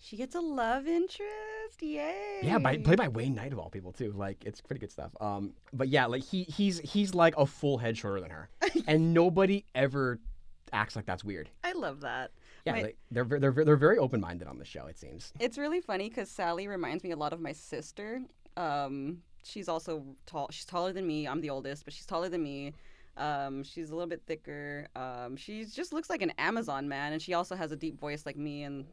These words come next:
Speaker 1: the, my other sibling. And yeah, like, I, as soon as I saw Sally, I was like, "That's Amanda energy right there." <laughs>
Speaker 2: Yeah, Sa-, Sally, Sally's fantastic, and it's actually kind of a crime that Kristen Johnston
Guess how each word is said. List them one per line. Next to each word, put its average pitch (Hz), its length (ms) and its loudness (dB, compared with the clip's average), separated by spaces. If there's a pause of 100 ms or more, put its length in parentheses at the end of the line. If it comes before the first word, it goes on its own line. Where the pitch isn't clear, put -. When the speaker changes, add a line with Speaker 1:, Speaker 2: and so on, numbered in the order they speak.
Speaker 1:
the, 131 260 -8 (100)
my 139 200 -8
other 135 260 -8
sibling. 127 500 -10 (120)
And 147 640 -2 (120)
yeah, 214 580 2
like, 175 240 2
I, - 220 2
as 196 180 2
soon 254 140 -2
as 247 80 -2
I 196 100 4
saw 170 300 0
Sally, 170 480 0
I 160 80 4
was 165 160 0
like, 147 240 -2
"That's 160 200 -6
Amanda 127 480 -6
energy 120 420 -10
right 127 220 -6
there." 285 520 10
<laughs> - 40 6 (800)
Speaker 2:
Yeah, 127 100 6
Sa-, 170 260 4
Sally, 175 280 8
Sally's 175 300 4
fantastic, 107 540 0
and 127 100 2
it's 127 100 2
actually 190 240 2
kind 123 140 0
of 120 80 0
a - 60 -2
crime 92 320 -2
that 98 100 -2
Kristen 113 300 0
Johnston 101 680 0